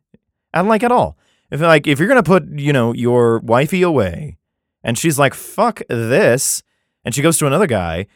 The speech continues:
do you go to back, try to go back to her? No, you weren't keeping her around to begin with. So,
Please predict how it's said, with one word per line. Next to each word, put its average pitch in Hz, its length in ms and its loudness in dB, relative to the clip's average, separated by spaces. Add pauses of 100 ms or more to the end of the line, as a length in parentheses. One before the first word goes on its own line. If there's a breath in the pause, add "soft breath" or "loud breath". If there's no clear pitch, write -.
(140)
do 131 100 -6
you 160 140 2
go 156 340 4
to 139 140 4
back, 135 480 -2
try 135 140 0
to 139 80 0
go 135 100 2
back 117 300 0
to 170 140 -2
her? 214 220 0 (480)
No, 285 300 4
you 170 180 -2
weren't 233 440 -2 (280)
keeping 196 300 0
her 196 200 4
around 190 220 4
to 208 80 4
begin 214 260 4
with. 214 280 0 (720)
So, 180 500 2